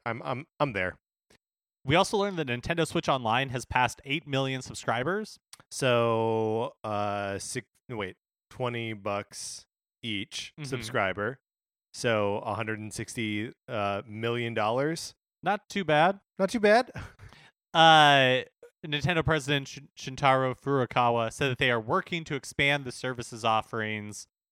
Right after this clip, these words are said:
Speaker 2: like, with S N E S games, maybe?
Speaker 1: Well, we don't know. We, actually, we don't know what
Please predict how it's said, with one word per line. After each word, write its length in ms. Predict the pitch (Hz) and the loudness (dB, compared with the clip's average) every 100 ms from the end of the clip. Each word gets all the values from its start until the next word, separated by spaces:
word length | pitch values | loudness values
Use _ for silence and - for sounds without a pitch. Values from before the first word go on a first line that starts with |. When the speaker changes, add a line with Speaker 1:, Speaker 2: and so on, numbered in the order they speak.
| _ _ _ - | _ _ _ -4
Speaker 2:
like, 360 | 123 110 - | 2 2 0
with 200 | 135 120 | -4 -4
S 360 | - 135 120 - | -4 -4 -4 -4
N 160 | 123 123 | -6 -4
E 120 | 127 | -2
S 240 | 131 - | -2 -4
games, 420 | 185 180 196 214 | -4 -4 -4 -8
maybe? 480 | 226 233 233 254 277 | -8 -6 -6 -6 -6
Speaker 1:
Well, 180 | 233 233 | -4 -2
we 140 | 240 220 | 2 4
don't 240 | 220 214 | 4 4
know. 540 | 233 285 247 131 139 147 | 2 4 6 6 2 2
We, 120 | 180 | 2
actually, 260 | 190 214 | 4 2
we 140 | 147 143 | 2 4
don't 180 | 151 135 | 2 2
know 140 | 135 | -2
what 280 | 131 131 | 0 0